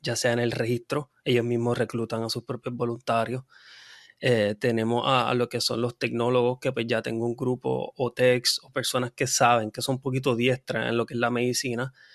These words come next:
Ya yo tengo a personas que reclutan para ese lado,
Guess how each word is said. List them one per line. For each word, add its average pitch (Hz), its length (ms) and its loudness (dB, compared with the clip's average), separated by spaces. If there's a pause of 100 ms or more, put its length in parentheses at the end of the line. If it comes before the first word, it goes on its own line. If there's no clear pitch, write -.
(460)
Ya 113 160 4
yo 110 140 6
tengo 120 220 2
a 120 60 -2
personas 123 380 -2
que - 140 -4
reclutan 117 500 0
para 117 300 2
ese 135 180 2
lado, 117 400 0